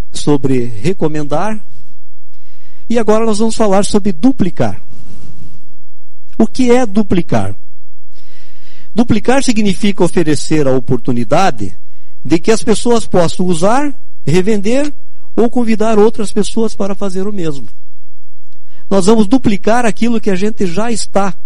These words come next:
fazendo. A duplicação objetiva a construção de uma organização sólida e rentável e está intimamente relacionada com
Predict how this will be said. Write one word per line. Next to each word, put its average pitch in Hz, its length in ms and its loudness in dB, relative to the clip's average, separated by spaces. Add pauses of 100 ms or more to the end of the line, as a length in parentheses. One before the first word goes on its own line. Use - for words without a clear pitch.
fazendo. 107 600 0 (1400)
A 214 100 2
duplicação 240 600 2
objetiva 214 520 2
a 202 40 2
construção 202 600 0
de 202 80 0
uma 190 120 0
organização 156 640 0
sólida 180 520 0
e 131 60 2
rentável 180 640 0 (640)
e 156 160 2
está 220 400 0 (140)
intimamente 233 840 0
relacionada 185 800 0
com 151 380 0